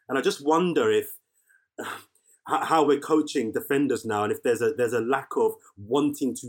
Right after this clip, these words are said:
be a centre-back if you're a ten-year-old, twelve-year-old kid now. And if that, if that is a position that, you know, even at fullback,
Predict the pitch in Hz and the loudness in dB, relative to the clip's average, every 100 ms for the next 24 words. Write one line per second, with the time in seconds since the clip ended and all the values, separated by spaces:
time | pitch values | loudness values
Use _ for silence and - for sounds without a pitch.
0 | 107 151 165 95 85 _ - - 120 107 | -2 0 0 -2 -10 _ -12 -4 -4 -2
1 | 107 104 - 107 - 113 104 - 135 117 | -4 -4 -4 -8 0 0 0 -2 -4 0
2 | 107 104 98 - 123 110 104 104 101 - | 0 2 0 -2 0 0 2 0 0 -2
3 | 143 107 95 90 90 _ _ - - 120 | -4 -2 -4 -6 -8 _ _ -20 -8 -6
4 | - 151 143 147 - 139 113 120 107 135 | -2 0 0 -2 -2 -2 -2 -8 -4 -4
5 | - 113 104 107 101 _ _ _ - 135 | -2 -2 -2 -4 -6 _ _ _ -4 0
6 | 127 165 160 - 233 247 143 101 87 | 2 4 2 2 0 2 2 0 -2